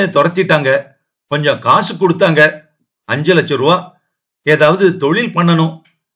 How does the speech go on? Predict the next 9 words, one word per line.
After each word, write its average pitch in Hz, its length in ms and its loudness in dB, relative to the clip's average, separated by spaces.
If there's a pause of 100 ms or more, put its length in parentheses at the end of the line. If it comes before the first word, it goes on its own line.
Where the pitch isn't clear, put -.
வீட்டுல 175 360 0
சும்மா 175 340 0
இருந்தா 160 580 0 (360)
பொண்டாட்டி 156 760 0
பாட்டு 165 340 0
விடுறா, 151 420 0 (540)
நைட்ல 156 600 2
தூக்கம் 202 380 0
வரமாட்டேங்குது. 156 800 0